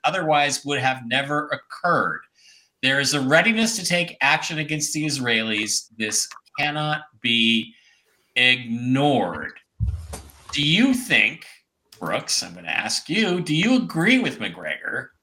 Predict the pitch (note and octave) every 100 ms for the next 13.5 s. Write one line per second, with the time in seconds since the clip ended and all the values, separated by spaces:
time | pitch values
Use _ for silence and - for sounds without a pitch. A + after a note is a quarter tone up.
0 | _ - A3 A3 D3 A#2+ A#2 A#2 - B2
1 | A#2+ A#2 A#2 A#2 A2 A2 A2 G2+ - G2+
2 | F#2 F2 D2+ - _ _ _ - - -
3 | _ _ _ - B2+ B2+ A#2 A2+ A2 -
4 | G#2+ F#2+ F2 - G2 F#2 F#2+ G#2 G2+ -
5 | - F#2 F2+ E2+ E2 A#2 D#3 D#3 F2 -
6 | _ _ _ _ _ _ _ A#2 G#2 F#2
7 | - F#3 F#3 A2 G2 F#2 F2 B2+ A#2+ -
8 | - _ B2+ E3 A3 G#3 G3+ E3 D#3+ D3+
9 | D3 B2 C#3+ - C#3+ C#3 C3+ - B2+ D3
10 | - C3 D#3+ D#3 - - - G2 - -
11 | _ _ _ - G2 G2 A2 A2 A2+ G#2+
12 | G2+ A2+ B2+ A2 - A2 G#2 G2 F#2+ -
13 | G2 F#2+ F2+ F2